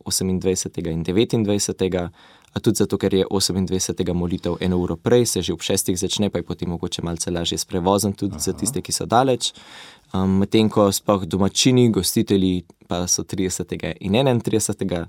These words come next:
Speaker 1: povabljeni lepo v Stožice.
Speaker 2: Mhm.
Speaker 1: Pa brez vsakih zadržkov, no, s tem, da, da res doživimo to, pa da vstopimo pravzaprav tudi v ta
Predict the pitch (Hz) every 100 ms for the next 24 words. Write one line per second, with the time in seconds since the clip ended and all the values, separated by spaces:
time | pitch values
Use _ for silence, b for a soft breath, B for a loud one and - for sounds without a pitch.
0 | _ - 90 90 90 85 82 85 90 -
1 | 95 90 87 92 87 B 98 135 B B
2 | B _ _ - 117 113 98 - 147 -
3 | 131 139 120 113 107 110 - 95 95 92
4 | - 92 90 - - 107 107 95 92 101
5 | 95 95 101 151 104 110 104 107 101 101
6 | 107 90 127 147 139 127 - 120 113 113
7 | 98 107 104 104 101 - 120 113 107 107
8 | 101 104 101 98 110 98 98 98